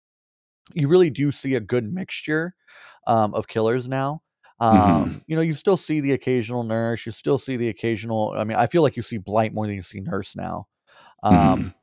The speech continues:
Speaker 1: but, uh, to start, it did kinda feel that way, but then, like, as I started figuring out the process, I was like, "Yeah, nah, I'm not <laughs> trying to play against nurse all the
Speaker 2: <laughs>
Speaker 1: time." So I
Speaker 2: Yeah.
Speaker 1: definitely started banning nurse, blight, the S tiers, and forcing people to play,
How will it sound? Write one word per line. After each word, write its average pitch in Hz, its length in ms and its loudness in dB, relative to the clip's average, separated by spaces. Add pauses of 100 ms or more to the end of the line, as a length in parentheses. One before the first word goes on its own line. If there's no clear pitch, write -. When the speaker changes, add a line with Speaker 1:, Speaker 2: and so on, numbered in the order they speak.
(480)
Speaker 1:
but, 120 280 2
uh, 107 380 2 (1300)
to 170 120 2
start, 208 640 4
it 175 160 2
did 180 220 2
kinda 190 240 2
feel 185 240 2
that 180 180 4
way, 175 160 4
but 147 160 -4
then, 131 140 -4
like, 120 180 0
as 123 240 0
I 127 60 2
started 120 280 -2
figuring 113 360 -2
out 107 160 0
the 98 80 -8
process, 113 600 0
I 131 60 -4
was 107 140 -6
like, 104 180 -6
"Yeah, 95 160 -6
nah, 95 320 -6
I'm 107 60 -8
not 107 160 -10
<laughs> - 0 -
trying 143 320 -4
to 220 80 0
play 151 320 -6
against 127 340 -8
nurse 135 300 -2
all - 100 -4
the 127 100 -2
Speaker 2:
<laughs> - 0 -
Speaker 1:
time." 117 360 -6 (360)
So 170 240 2
I 143 100 4
Speaker 2:
Yeah. - 20 -2
Speaker 1:
definitely 147 320 2
started 131 320 0
banning 117 300 -6
nurse, 110 340 -6 (220)
blight, 107 380 -2
the 104 120 -6
S 117 160 -2
tiers, 104 320 -2
and 104 160 -12
forcing 135 360 0
people 107 240 -6
to 104 60 -6
play, 107 460 -4